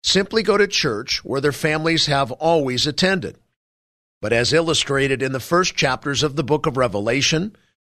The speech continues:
churches change, and so do pastors.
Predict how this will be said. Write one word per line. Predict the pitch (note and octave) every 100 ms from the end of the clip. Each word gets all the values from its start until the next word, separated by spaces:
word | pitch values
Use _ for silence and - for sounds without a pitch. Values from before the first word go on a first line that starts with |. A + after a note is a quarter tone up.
| _ _
churches | D#3+ E3 - F3+ -
change, | - G3 F3+ G#2+ - - - _ _ _
and | F2 F#2
so | - F#2+ E2 E2+ D3
do | C3
pastors. | C#3 D#3+ D#3+ D3 - - -